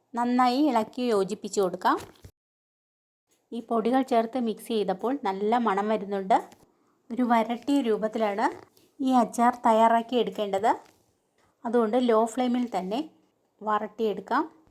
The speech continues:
ഇനി ഇതിലേക്ക് ഒന്നര സ്പൂൺ കാശ്മീരി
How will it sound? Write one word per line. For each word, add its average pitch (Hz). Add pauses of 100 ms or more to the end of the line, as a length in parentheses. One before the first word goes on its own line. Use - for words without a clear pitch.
(520)
ഇനി 269
ഇതിലേക്ക് 208 (880)
ഒന്നര 254 (100)
സ്പൂൺ 254 (340)
കാശ്മീരി 240